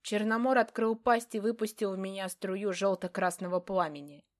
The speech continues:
Ловко увернувшись, я взмыла ввысь.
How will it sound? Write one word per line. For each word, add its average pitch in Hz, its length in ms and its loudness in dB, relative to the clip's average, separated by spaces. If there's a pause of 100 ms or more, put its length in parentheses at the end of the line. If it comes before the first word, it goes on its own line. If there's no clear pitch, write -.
(420)
Ловко 175 400 4
увернувшись, 196 800 0
я 190 100 2
взмыла 180 540 -2
ввысь. 175 420 -8